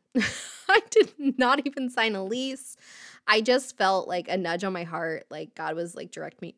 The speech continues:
directing me back there. Um, and I've had so much peace, uh, since moving back to Tennessee. I don't worry about running into people that I don't wanna see, A K A my ex-husband, A K A my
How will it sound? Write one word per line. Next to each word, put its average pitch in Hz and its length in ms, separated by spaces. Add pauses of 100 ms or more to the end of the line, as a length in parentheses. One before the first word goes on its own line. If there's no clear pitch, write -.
directing 269 440
me 233 120
back 160 360
there. 269 360 (640)
Um, 214 480
and 233 160
I've 240 300
had 403 260
so - 340
much 190 300
peace, 165 540 (160)
uh, 185 80 (220)
since 190 300
moving 156 200
back 147 160
to 160 80
Tennessee. 156 500
I 139 100
don't 180 300
worry 175 260
about 170 440 (520)
running 196 320
into 262 240
people 285 320
that 240 120
I 196 60
don't 185 140
wanna 180 160
see, 254 720
A 196 280
K 190 260
A 185 200
my 180 160
ex-husband, 202 680
A 175 120
K 175 200
A - 140
my 117 340